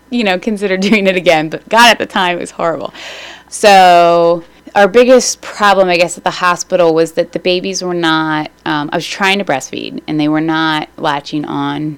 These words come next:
well. They couldn't suck very well. So we started all this craziness with, we'd have them try and breastfeed just kind of to get them used to the motions. And then they gave us these cool little bottles called Habermans that are, like, teeny tiny,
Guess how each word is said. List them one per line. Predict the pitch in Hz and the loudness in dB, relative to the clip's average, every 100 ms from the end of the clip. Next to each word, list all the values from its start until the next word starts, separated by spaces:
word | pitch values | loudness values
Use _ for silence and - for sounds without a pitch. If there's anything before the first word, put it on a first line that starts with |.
| - | -4
well. | 175 175 165 160 | 0 2 2 2
They | 151 | -2
couldn't | 160 151 - | -4 -6 -4
suck | - 190 | -4 -4
very | 185 185 170 | -2 -2 0
well. | 165 160 156 | 0 -2 -4
So | - 165 147 151 - _ _ _ | 0 2 2 -2 -10 _ _ _
we | 180 | -10
started | - 214 202 185 | 0 4 4 6
all | 170 | 4
this | 170 - | 2 0
craziness | 185 185 175 170 170 - | 0 0 0 -4 -4 -4
with, | 170 160 - _ - - | -4 -4 -6 _ -10 0
we'd | 190 | 0
have | 170 208 208 | 0 0 0
them | 196 208 | -2 -6
try | - 202 190 190 | -2 0 2 0
and | 185 | -2
breastfeed | 180 - - 180 185 170 | -2 -4 -8 -4 -4 -6
just | 190 180 - | -6 -8 -6
kind | 185 180 | -6 -4
of | 170 | -6
to | 175 | -8
get | 156 175 175 | -4 -4 -2
them | 170 | -4
used | 165 170 165 - - | -4 -4 -8 -10 -8
to | 180 165 160 | -6 -6 -6
the | 175 | -2
motions. | 240 247 - 220 220 214 208 | -2 -2 -6 -6 -6 -6 -6
And | 180 165 | -4 -2
then | 160 160 - - - - | -4 -6 -14 -20 -20 -8
they | 196 175 | -4 -2
gave | 190 | -2
us | 185 | -4
these | - 170 - - | -8 -12 -12 -10
cool | 262 254 | -6 -2
little | 220 | -2
bottles | 190 185 180 | 0 0 0
called | - 156 | -4 -6
Habermans | 151 196 180 165 147 147 151 | -2 -2 0 -2 -4 -8 -8
that | 160 | -6
are, | 160 | -4
like, | 160 165 - | -4 -6 -6
teeny | - 262 233 | -4 -2 -2
tiny, | 202 185 160 151 | -2 -2 -4 -6